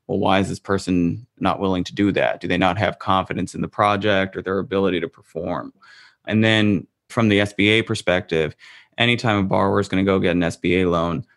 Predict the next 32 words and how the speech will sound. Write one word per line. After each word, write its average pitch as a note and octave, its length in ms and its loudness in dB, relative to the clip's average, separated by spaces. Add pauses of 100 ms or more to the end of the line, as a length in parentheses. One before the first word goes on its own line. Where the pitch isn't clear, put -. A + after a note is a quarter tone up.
(120)
there's A2 200 0
a G2 40 -2
requirement G#2 520 0
that F#2+ 240 -2
there G2+ 140 2
be G2 160 2
at E2 100 0
least G2 240 -2
one G2 420 2
personal G2 380 -2
guarantor F2+ 800 0 (320)
for G2+ 260 0
that E2 300 0
loan. E2 400 0 (100)
So, F2 720 0 (380)
you G2+ 80 -2
know, G2+ 80 2
when G2 100 4
we F#2+ 80 4
talk A2 340 0
about G2 540 0
the F#2+ 100 -4
one G2 300 2
to G2+ 100 -2
five G2 300 0
unit F#2 260 0
operator, F#2 800 0 (340)
a G#2+ 60 0
lot G#2 240 4
of G#2+ 60 4
those G2+ 180 2
operators G2 720 2